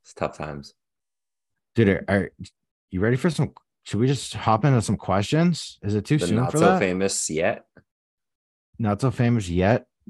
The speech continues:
Speaker 2: Clip, is the, is the clip loaded or not?
Speaker 1: <laughs>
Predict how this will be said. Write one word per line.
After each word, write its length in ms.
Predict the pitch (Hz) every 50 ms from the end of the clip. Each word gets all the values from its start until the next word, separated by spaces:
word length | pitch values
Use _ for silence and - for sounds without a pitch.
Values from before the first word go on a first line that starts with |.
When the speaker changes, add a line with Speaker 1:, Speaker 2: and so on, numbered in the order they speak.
| _ _ - _ _ _ _ _ _ _ _ _ _ _ -
Speaker 2:
Clip, 260 | - 104 113 110 - - - -
is 160 | - 104 95
the, 220 | 104 113 107 98 - -
is 160 | - 98 92 -
the 80 | 113
clip 320 | 107 - - 123 101 - 92
loaded 400 | 90 87 90 98 104 131 123 123
or 100 | 101 87
not? 460 | 82 85 92 113 120 95 78 73 78 - _ _ _ _ _ _ _ _ _ _ - - - - _ - - _ _ _ _ _ _ _ _ _ _ - - - _ _ _ _ _ _ _ _ _ _
Speaker 1:
<laughs> 100 | - 120